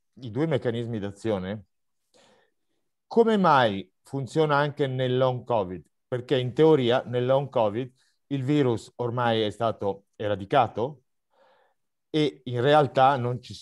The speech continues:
non c'è più la possibilità di formare microtrombi, non c'è più necessità di immunomodulazione, ma sono solo effetti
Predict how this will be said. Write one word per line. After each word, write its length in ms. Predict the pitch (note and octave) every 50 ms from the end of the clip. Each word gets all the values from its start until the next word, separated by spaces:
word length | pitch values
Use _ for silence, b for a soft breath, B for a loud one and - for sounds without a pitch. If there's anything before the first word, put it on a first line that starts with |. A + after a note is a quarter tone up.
| -
non 140 | C3+ A#2+ A#2
c'è 140 | A#2 - A#2+
più 180 | B2 D3+ D#3 D3
la 120 | B2+ A2+
possibilità 960 | - - A#2+ G#2+ - - A#2 G#2+ A#2 A#2 A#2+ A#2 A#2 - B2 B2 B2+ B2 - -
di 160 | - G2+ G#2+ F#2
formare 520 | - A#2 A2 G#2+ A2 A2+ A2 A2 A2 A2
microtrombi, 840 | G#2+ G#2 A2 G2 - G#2+ A2 G#2 - B2 C#3 C3+ A#2 A2 G#2 G2+ G2
non 120 | F#2+ G2
c'è 140 | G2 - A2
più 160 | F#2+ - C3+
necessità 580 | C3 B2 G#2+ - A2+ G#2 E2+ A2 G#2+ - A#2+ A#2
di 180 | G#2 A2 A2 - -
immunomodulazione, 1160 | G#2 A2 A#2+ A#2+ A#2 A2 G#2+ A2 G2+ F#2+ G#2 G2+ G2 - - - D3 B2+ G#2+ G2 G2+ A2 C3 B2+ b b b b b b b b b b _ _ _ - -
ma 260 | A2+ C3 C#3+ - -
sono 300 | - - C3 B2+ B2+ B2+
solo 460 | B2 - D3 D#3 D#3+ E3 E3 - -
effetti 720 | - B2 - - - D3 D3 C3+ - - - A2+ G#2+ F2+